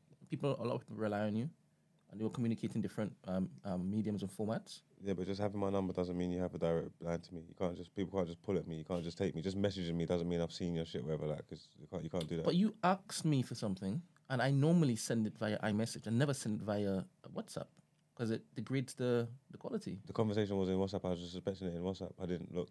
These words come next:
Speaker 2: and s-, obviously, like, sometimes I see things. So if my notifications go on my screen, they just
Speaker 1: Yeah,
Speaker 2: go.
Speaker 1: yeah.
Speaker 2: And I don't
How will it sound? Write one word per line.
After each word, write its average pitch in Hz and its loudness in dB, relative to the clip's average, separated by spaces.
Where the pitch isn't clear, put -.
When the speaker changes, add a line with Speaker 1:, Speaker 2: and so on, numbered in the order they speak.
Speaker 2:
and 82 -2
s-, - -12
obviously, 98 0
like, 87 2
sometimes 101 2
I 92 4
see 104 0
things. 85 -2
So 85 4
if 82 2
my 95 4
notifications 95 2
go 87 4
on 82 2
my 80 0
screen, 82 0
they 85 6
just 110 2
Speaker 1:
Yeah, 107 -2
Speaker 2:
go. 87 4
Speaker 1:
yeah. 110 -4
Speaker 2:
And 82 -2
I 85 4
don't 92 4